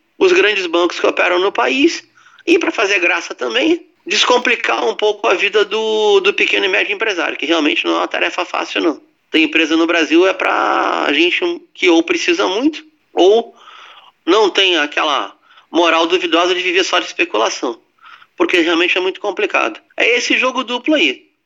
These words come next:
Pra não me alongar, Elias, eu diria o seguinte: a todo mundo que ouvir falar, "Ah, que a capitalização da Previdência", dá uma olhada na auditoria que o Senado fez, Senado Federal, tá?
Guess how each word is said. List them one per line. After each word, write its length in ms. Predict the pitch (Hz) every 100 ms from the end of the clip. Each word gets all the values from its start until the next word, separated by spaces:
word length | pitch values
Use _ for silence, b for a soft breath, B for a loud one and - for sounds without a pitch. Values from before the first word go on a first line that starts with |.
| _
Pra 120 | 262
não 160 | 254 277
me 80 | 240
alongar, 300 | 208 226 240
Elias, 200 | 208 202
eu 80 |
diria 220 | 226 240 254
o 40 |
seguinte: 380 | - 180 180 -
a 60 |
todo 340 | - - 359 311
mundo 400 | 202 214 196 196
que 500 | - 185 165 - - -
ouvir 460 | 185 170 147 233 226
falar, 640 | - 165 170 - 330 311
"Ah, 60 |
que 120 | - 202
a 40 |
capitalização 560 | - - 196 208 - 185
da 100 | 180
Previdência", 680 | 175 156 151 - 165 - - _ -
dá 160 | -
uma 120 | 349
olhada 280 | 285 240 226
na 80 | 226
auditoria 480 | 214 - 202 165 185
que 100 | 185
o 40 |
Senado 380 | - 165 147 -
fez, 460 | - 196 151 - - _ _
Senado 460 | - 254 190 180 -
Federal, 400 | 131 120 120 107
tá? 220 | 123